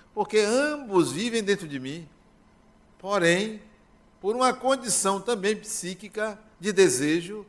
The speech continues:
eu tenho uma preferência, que não significa que eu não aceite a polaridade oposta dentro de mim. Aí fica fácil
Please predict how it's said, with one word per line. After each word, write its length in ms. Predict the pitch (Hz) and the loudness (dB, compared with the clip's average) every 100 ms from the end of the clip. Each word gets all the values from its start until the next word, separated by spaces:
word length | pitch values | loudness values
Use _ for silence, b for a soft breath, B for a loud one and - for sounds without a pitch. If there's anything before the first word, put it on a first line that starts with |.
| _ - | _ -4
eu 140 | 220 | -4
tenho 440 | 214 160 165 196 - _ _ _ | -4 -8 -8 -12 -18 _ _ _
uma 260 | 165 156 175 | -16 -10 -10
preferência, 1300 | 160 165 170 185 185 165 180 170 - 120 104 98 85 _ _ _ _ _ _ _ | -8 -10 -10 -12 -12 -14 -14 -14 -12 -12 -12 -14 -18 _ _ _ _ _ _ _
que 140 | 190 | -12
não 260 | 160 165 170 | -8 -8 -10
significa 800 | - 151 139 120 131 143 170 170 B B | -10 -8 -8 -10 -10 -8 -6 -8 B B
que 100 | - | 0
eu 80 | 208 | 0
não 120 | 226 | 2
aceite 800 | 233 - - 202 240 269 254 202 | 2 2 -2 0 0 -2 -2 0
a 40 | 175 | 2
polaridade 540 | 156 151 131 131 127 | 4 2 4 2 2
oposta 640 | 113 117 110 - - 107 - - | -2 -6 -8 -8 -12 -18 -18 -20
dentro 500 | 123 151 208 214 143 | -6 0 0 0 -6
de 160 | 123 | -10
mim. 300 | 120 110 107 - _ _ _ _ _ _ - | -10 -10 -14 -18 _ _ _ _ _ _ -4
Aí 280 | 156 190 202 | 0 0 0
fica 280 | 202 139 | -6 -6
fácil 560 | 127 156 185 180 - | -6 -2 -2 -2 -8